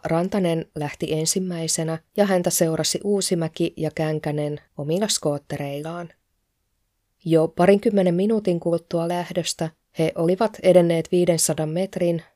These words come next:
suureen ilmakammioon ja kymmenen minuuttia myöhemmin miehet olivat jo luolan toisessa osassa, jossa tunneli alkaa laskea jyrkästi kohti sadankolmenkymmenen metrin syvyyttä.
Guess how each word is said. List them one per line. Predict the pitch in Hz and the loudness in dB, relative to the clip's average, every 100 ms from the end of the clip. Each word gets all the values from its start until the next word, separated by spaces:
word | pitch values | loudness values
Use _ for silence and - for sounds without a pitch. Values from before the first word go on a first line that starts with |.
| _ | _
suureen | - - 156 156 151 156 | -6 0 2 4 2 2
ilmakammioon | 185 185 175 165 160 156 151 151 151 - _ - | 2 2 0 -4 -4 -2 -2 -2 -4 -10 _ -2
ja | 208 | 2
kymmenen | 196 185 170 165 | 4 6 6 4
minuuttia | 165 160 - 165 156 | 2 0 -2 -2 0
myöhemmin | 156 156 151 151 151 151 - | 0 0 -2 -2 -2 -2 -4
miehet | 147 165 208 | -4 -4 0
olivat | 196 180 160 170 | 0 0 0 -2
jo | 160 | 0
luolan | 156 151 151 | 2 0 -4
toisessa | 170 190 180 180 - | -4 -2 -2 -4 -6
osassa, | 170 156 156 147 - 151 _ _ - | -6 -4 -4 -4 -6 -8 _ _ -2
jossa | 175 170 190 170 - | 0 2 2 0 0
tunneli | 165 160 160 156 | 0 2 2 2
alkaa | 151 151 185 185 | -2 -2 -2 0
laskea | 175 - 170 156 | 0 0 -2 -2
jyrkästi | 151 156 160 143 - 147 - | -2 -2 -2 -6 -6 -6 -8
kohti | - 143 - 147 - | -8 -8 0 0 0
sadankolmenkymmenen | - - 147 143 151 147 147 139 143 139 143 | -4 -2 0 -2 -2 -4 -4 -6 -10 -8 -8
metrin | 143 139 147 147 | -10 -12 -10 -8
syvyyttä. | - 147 143 156 156 _ - | -6 -6 -2 -4 -4 _ -12